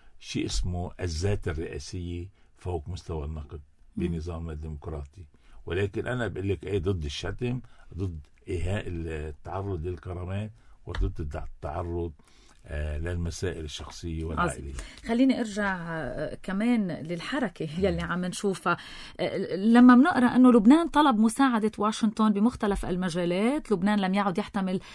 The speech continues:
Speaker 2: آه، الواقع يلي نحن عم نمرق فيه، شو لازم نفهم؟ عن جد رح يكون في استجابة؟ لبنان مش رح يم-،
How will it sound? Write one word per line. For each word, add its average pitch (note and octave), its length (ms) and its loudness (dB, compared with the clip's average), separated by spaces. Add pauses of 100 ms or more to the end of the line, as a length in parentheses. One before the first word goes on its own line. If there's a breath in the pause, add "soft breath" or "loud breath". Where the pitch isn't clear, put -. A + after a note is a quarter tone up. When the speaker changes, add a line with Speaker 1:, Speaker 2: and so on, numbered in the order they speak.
(200 loud breath)
Speaker 2:
آه، C3 260 -2
الواقع G#3+ 480 4
يلي F3+ 240 2
نحن G#3 220 2
عم F#3 220 2
نمرق F#3+ 260 2
فيه، G#3 300 0 (480 loud breath)
شو - 220 0
لازم G#3 280 6
نفهم؟ D#3+ 300 -6 (100)
عن F3+ 120 -2
جد A3 180 -2
رح A3 120 -2
يكون A3 160 -2
في - 220 -4
استجابة؟ F#3 800 -6
لبنان F#3+ 580 -4
مش E3+ 200 -8
رح G3+ 120 -6
يم-، F#3+ 220 -2